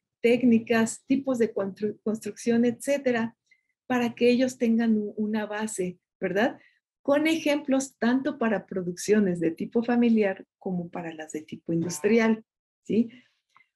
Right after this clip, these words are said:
Considerar las recomendaciones en materia de bienestar animal, que eso es fundamental.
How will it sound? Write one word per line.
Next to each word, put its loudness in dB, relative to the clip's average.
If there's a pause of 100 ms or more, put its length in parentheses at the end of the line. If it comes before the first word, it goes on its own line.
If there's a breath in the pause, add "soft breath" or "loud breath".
(200)
Considerar 2
las -2
recomendaciones 0 (100)
en -4
materia 0
de -2
bienestar -4
animal, -2 (280)
que 4
eso 2
es -2
fundamental. 2